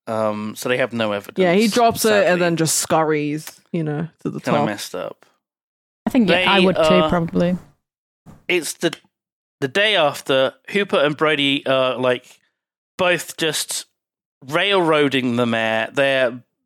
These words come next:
Speaker 1: just both complaining, saying, "This is insane. The real shark is out there. Tiger shark wasn't the shark. There's a man-eater out there, a great white, an actual great white shark,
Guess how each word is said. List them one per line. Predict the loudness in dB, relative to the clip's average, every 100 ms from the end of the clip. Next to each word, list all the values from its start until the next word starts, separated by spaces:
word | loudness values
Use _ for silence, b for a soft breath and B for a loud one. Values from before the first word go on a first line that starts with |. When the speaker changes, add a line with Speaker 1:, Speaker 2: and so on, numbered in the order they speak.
| -6
Speaker 1:
just | -6 -6 -10 -2
both | 0 0 -2 -16 _ _ _ _ _ -8
complaining, | -8 -2 -2 0 0 0
saying, | 0 0 0
"This | -2
is | -4
insane. | -4 -4 -2 0 2 0 0
The | -2
real | 0 0
shark | 0 0 0 -2
is | -2
out | 0 0 0
there. | 2 2 -2 b b _ -6
Tiger | -2 -2 -2
shark | 0 0 0
wasn't | -2 -2 -4 -2
the | -2 -2
shark. | -2 0 2 2 0 -2 -16 _ _ _ _ _ _ _
There's | 0 0
a | 0
man-eater | 0 0 0 0 2 2
out | 0 2
there, | 2 2 0
a |
great | -4 -8 -2 0 -2
white, | -4 0 2 2 -2 -8 -8 -10 _ _ _ _
an | -2
actual | -2 -2 -4
great | 0 -2 0
white | 0 -2 -2
shark, | -4 -2 0 -2 -6 -20